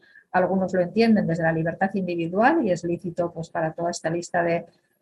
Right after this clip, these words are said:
de, de personajes célebres, de eruditos, eh, que pongo aquí.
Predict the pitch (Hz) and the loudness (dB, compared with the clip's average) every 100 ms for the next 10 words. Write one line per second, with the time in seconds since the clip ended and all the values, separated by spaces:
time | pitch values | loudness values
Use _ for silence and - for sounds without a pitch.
0 | _ - 180 175 170 170 170 170 175 180 | _ -4 2 2 4 4 2 2 -2 0
1 | 180 175 180 - 202 208 202 196 196 196 | -2 -2 -4 2 4 6 4 4 4 4
2 | 190 180 170 165 208 214 196 196 196 190 | 4 2 0 2 2 2 0 0 -2 -4
3 | 180 175 180 185 185 185 233 262 | -6 -4 -2 0 2 0 0 -2